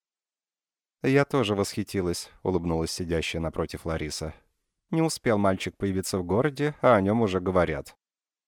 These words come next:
"Что ж", вытянувшись в кресле, Череп задумчиво уставился в потолок, барабаня пальцами по краешку стола.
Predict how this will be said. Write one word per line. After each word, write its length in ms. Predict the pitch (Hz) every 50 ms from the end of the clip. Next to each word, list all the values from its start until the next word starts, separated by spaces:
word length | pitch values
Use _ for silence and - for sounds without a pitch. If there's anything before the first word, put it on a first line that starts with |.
| _ _ _ _ _ _ _ _ _ _ _ _ _ _ _
"Что 440 | - - - - - 90 107 151 180
ж", 340 | 175 - - - - - - _ _ _ - 95
вытянувшись 580 | 90 87 - 92 82 80 76 - - 80 -
в 60 | - -
кресле, 480 | - 117 135 131 - - 107 110 113
Череп 360 | - - - 139 127 123 101
задумчиво 540 | 92 85 98 90 90 101 107 - - 85 85
уставился 560 | 82 82 - - 95 90 85 85 80 - 85
в 60 | - -
потолок, 560 | - 85 - 92 87 85 78 64 - - - -
барабаня 500 | 85 82 85 80 76 76 76 76 76 73
пальцами 420 | - 87 85 80 - - 80 78
по 140 | - 85 80
краешку 440 | - - 76 71 67 - - - 73
стола. 480 | - - - 76 76 73 - - -